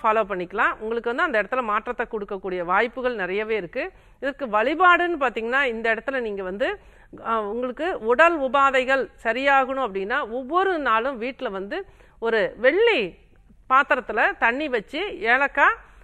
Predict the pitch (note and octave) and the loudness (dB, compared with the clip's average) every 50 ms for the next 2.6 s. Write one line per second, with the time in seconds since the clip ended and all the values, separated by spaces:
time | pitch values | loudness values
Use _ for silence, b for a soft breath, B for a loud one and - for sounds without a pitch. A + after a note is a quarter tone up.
0 | b - A3+ A#3 - D#4+ D#4+ D4 C4+ A#3 G3+ - A#3+ C4 D#4+ D#4 - A3 A3 B3+ | b -8 -6 -2 2 2 4 4 2 0 0 -2 -2 -2 -2 -4 -4 -2 -2 -2
1 | B3+ - - C4 A3+ A3 A3+ A#3+ C4+ C#4 A3+ A3+ A#3+ A#3 A3 C#4+ F#4 A4 G#4+ - | -2 -2 -4 -6 -6 -6 -6 -6 -6 -6 -4 -2 -2 -2 -2 -2 -2 -2 -4 -4
2 | G#3 G#3+ A3+ B3 A#3+ G#3+ G#3+ G3 G3 F#3 E3+ - | -4 -2 -2 -2 0 0 -2 -4 -4 -4 -6 -8